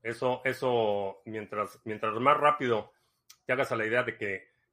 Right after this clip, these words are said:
ni el gobierno la va a detener, ni, ni las cartas de Bill Gates y otros empresarios van a detener el desarrollo, porque quien gane la guerra de la inteligencia artificial o, o la carrera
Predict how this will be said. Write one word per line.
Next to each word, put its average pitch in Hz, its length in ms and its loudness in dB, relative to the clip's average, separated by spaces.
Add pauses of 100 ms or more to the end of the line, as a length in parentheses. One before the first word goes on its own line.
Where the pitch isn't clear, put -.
(280)
ni 123 260 -2
el 131 120 6
gobierno 151 420 4
la 131 140 6
va 127 100 4
a 139 60 2
detener, 127 720 0
ni, 98 640 -10
ni 104 160 -8
las 104 240 -4
cartas 127 420 2
de 110 80 -4
Bill 120 260 -6
Gates 120 360 -2
y 101 220 -12
otros 107 320 -8
empresarios 104 640 -4
van 107 180 -2
a 104 40 -2
detener 101 460 -6
el 101 140 -8
desarrollo, 107 600 -4 (680)
porque 110 460 -4
quien 110 240 -4
gane 143 260 4
la 127 140 0
guerra 131 240 2
de 110 80 -4
la 101 80 -6
inteligencia 101 540 -8
artificial - 520 -6
o, 101 120 -8
o 98 220 -8
la 101 160 -2
carrera 117 560 2